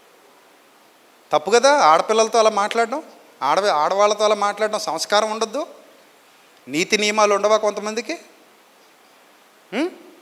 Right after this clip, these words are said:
బాధపడతారు కదా వాళ్ళు. నేనైతే గట్టిగుండి మందే, నాకు ఆ, నా కింద పెట్టుకోండి, అలాంటి కామెంట్లు పెట్టుకుంటారు. I don't care anybody. కుక్క మురిగింది అనుకుంటాను తప్ప అది పట్టించుకోను.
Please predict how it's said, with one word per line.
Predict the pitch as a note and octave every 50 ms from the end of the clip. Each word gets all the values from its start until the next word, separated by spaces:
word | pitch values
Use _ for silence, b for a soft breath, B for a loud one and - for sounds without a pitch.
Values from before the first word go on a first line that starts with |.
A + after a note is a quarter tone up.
| _ _ _ _ _ _ _ _ _ _ _ _ _ _ _ - - _ _ -
బాధపడతారు | G2 A2+ A#2+ C3 D#3 G3+ G#3+ C4 C#4 - - B3
కదా | F#3+ F3 A3
వాళ్ళు. | C4+ C4+ A3+ G3 E3
నేనైతే | E3+ F3+ F3+ F3 F3 F#3 - C4 D4 C#4+ C4 A3 - - - - - - - - - - - E3
గట్టిగుండి | F3 F3 - G#3+ B3 A#3+ A#3
మందే, | A3 F#3+ D#3+ C#3 A#2 G#2 F#2+ F#2 - - - - - _ _ _ _ _ _ _ b b b b -
నాకు | C#3+ D#3 E3 F3
ఆ, | E3 E3+ F3
నా | E3 F3 F#3+
కింద | F3 F#3+ G3+ A#3
పెట్టుకోండి, | B3 A#3+ - A#3+ A3+ B3 A3+ A3+
అలాంటి | G3+ G#3+ G#3+ - -
కామెంట్లు | A#3 A3+ A3+ A#3+ G#3+ A3+ A3+
పెట్టుకుంటారు. | A3 A3 A3 A3+ A3 G#3+ G3
I | G3 G3+
don't | G#3+ A#3 A3+ A3+ -
care | A3+ A3 A3 G#3+ G#3+
anybody. | A3 A3 G#3+ F#3 D#3 B2 - - - - - - - - _ _ -
కుక్క | D#3+ E3 -
మురిగింది | G#3+ A3 A3 A3 A3 A3 A3
అనుకుంటాను | G#3+ G#3+ A3 G#3+ A3 G#3 G#3
తప్ప | G#3+ A#3
అది | G#3+ G3
పట్టించుకోను. | G3 F3+ F3+ F#3 F3 - - G3 D#3 A#2+